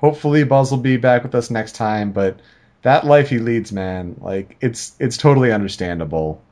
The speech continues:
like, why he, you know, just can't. We, we try to schedule it, you know,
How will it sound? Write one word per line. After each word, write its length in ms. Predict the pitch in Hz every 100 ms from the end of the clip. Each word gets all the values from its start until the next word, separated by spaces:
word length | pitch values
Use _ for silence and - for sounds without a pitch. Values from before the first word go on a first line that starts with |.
| _ -
like, 240 | 98 92
why 220 | 95 92
he, 240 | 95 92 -
you 80 | 98
know, 60 |
just 180 | 90 90
can't. 320 | 104 90 -
We, 120 | 147 147
we 160 | 180
try 260 | 156 170 156
to 80 | 151
schedule 520 | 151 143 131 139 135
it, 180 | 131 131
you 60 |
know, 360 | 120 117 110 107